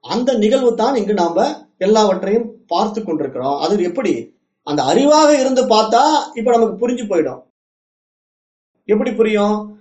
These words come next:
"ஓ, இது எல்லாம் என்னுடைய மனமே தான் உருவாக்கி அனுபவித்து அழித்துக் கொள்கிறது, அப்ப இந்த மனம் தான் இதெல்லாம் விரிக்குது, மனம் தான் இதெல்லாம் அனுபவிக்குது,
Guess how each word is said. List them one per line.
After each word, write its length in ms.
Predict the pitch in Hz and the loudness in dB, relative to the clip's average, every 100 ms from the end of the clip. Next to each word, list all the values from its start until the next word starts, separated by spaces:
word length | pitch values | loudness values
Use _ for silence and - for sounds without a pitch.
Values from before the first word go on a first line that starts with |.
| _ | _
"ஓ, 140 | 196 220 | 0 2
இது 140 | 202 | 4
எல்லாம் 320 | 185 220 277 247 | 2 2 2 2
என்னுடைய 320 | 196 240 240 | 2 4 4
மனமே 340 | 208 208 233 247 | 4 2 2 2
தான் 180 | 254 240 | 2 2
உருவாக்கி 500 | 214 226 208 196 247 | 2 2 2 0 0
அனுபவித்து 600 | 277 190 226 226 208 - | 2 2 4 4 2 2
அழித்துக் 420 | 262 190 208 226 - | 2 2 0 -4 -6
கொள்கிறது, 440 | 180 165 151 175 156 | -4 -2 0 2 0
அப்ப 200 | - 196 | -2 -8
இந்த 140 | 180 170 | -6 -4
மனம் 340 | 160 208 247 | -2 -2 -2
தான் 160 | 254 269 | 0 0
இதெல்லாம் 320 | 208 214 196 | 0 -2 -2
விரிக்குது, 420 | 190 202 160 151 - - _ _ | -6 -6 -4 -2 -2 -6 _ _
மனம் 300 | 151 214 233 | -4 0 0
தான் 140 | 254 | 2
இதெல்லாம் 260 | 220 214 185 | 2 0 -2
அனுபவிக்குது, 540 | 190 190 160 156 165 | -2 -4 -6 -4 -4